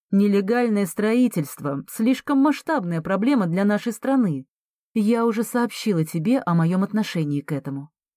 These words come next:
Нико тихо вздыхает. «Ты не говорила с Элизой?» —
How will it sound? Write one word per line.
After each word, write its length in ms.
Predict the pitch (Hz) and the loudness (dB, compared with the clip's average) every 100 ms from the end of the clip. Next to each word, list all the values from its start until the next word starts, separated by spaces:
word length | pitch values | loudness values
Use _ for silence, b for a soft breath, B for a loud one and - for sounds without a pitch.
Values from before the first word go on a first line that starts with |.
| _ - | _ -10
Нико 420 | - 165 - 302 | -4 -4 -2 -2
тихо 280 | - 180 165 | 0 -2 -2
вздыхает. 640 | 151 156 - 147 135 127 - _ _ _ _ | -4 -4 -4 -6 -10 -14 -20 _ _ _ _
«Ты 140 | - 160 | -2 2
не 100 | 160 | 2
говорила 460 | 156 160 160 185 | 2 2 2 0
с 120 | 185 196 | 0 0
Элизой?» — 400 | 185 147 135 | 0 0 -2